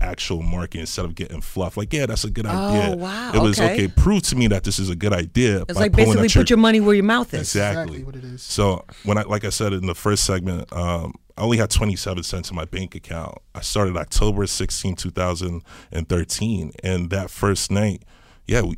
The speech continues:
Speaker 1: we, we got our first sale. By that first week, we already had two grand, and it was like, "Okay, wow, this is something that people are paying for.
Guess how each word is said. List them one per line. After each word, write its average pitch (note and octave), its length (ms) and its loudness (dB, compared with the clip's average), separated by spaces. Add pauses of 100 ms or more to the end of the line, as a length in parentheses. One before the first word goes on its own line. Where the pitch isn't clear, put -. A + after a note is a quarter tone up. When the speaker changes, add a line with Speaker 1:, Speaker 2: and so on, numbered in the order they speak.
Speaker 1:
we, F2 220 -8
we F2+ 100 -8
got F#2 160 -2
our F2 80 -2
first - 320 -4
sale. B2 280 -2
By D2+ 160 -12
that F2 140 -12
first - 340 -4
week, A2 200 -6
we F2 120 -8
already F2 240 -10
had E2+ 280 -14
two F2+ 260 -6
grand, F2+ 440 -8
and E2 60 -16
it - 80 -12
was - 100 -14
like, E2+ 160 -14
"Okay, F2 320 -6
wow, E2+ 340 -12
this G2 200 -10
is - 80 -10
something D#2+ 580 -12 (240)
that - 220 -12
people F#2 320 -8
are D2+ 100 -12
paying A2+ 380 -2
for. D#2 320 -4